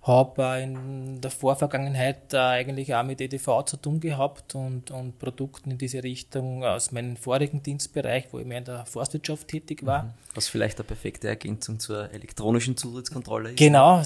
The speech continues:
Speaker 1: das war im Prinzip genau das, das Thema, warum sie mich aufgenommen haben damals. Fakt ist einfach, aufgrund des Arbeitsanfalls habe ich dann eigentlich mit der mechanischen Schließanlage angefangen, haben wir dort das Basiswissen einfach erarbeitet und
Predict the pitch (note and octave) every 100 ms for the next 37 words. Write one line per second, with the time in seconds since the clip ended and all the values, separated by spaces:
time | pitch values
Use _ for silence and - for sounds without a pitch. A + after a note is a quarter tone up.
0 | - D3 C#3 C#3 D#3+ F3 D#3+ D#3 F#3 F#3
1 | E3+ D3 F3 F3 E3 D#3 - - C#3+ -
2 | D3+ F3 E3 D3+ D#3+ E3 B2 C3+ - E3+
3 | E3+ D#3+ E3 E3+ E3+ - D#3+ D3+ E3+ -
4 | - B2+ C3+ F3 D#3 D3+ D3 D#3+ C#3+ C3+
5 | C#3+ D3+ C#3+ A#2+ B2 C#3+ A2+ A#2 C3+ -
6 | D3 D#3+ - - B2+ D3 D3 D3 B2+ C#3
7 | C#3 C3 - - C3 D3 C#3 C3 - C3
8 | C3 A2+ B2+ C#3+ D#3 - C#3+ D#3+ C#3 B2
9 | A#2 A2 D3 - D#3 E3 F3 F3+ _ _
10 | - - _ A#2+ A#2+ B2+ B2+ B2+ - -
11 | G#2+ A2+ C#3 C3+ C3+ - C#3 B2 C3 C3
12 | B2 G#2+ C3 - C#3 C#3 - C3+ C#3 -
13 | C3+ A#2+ A#2+ B2 -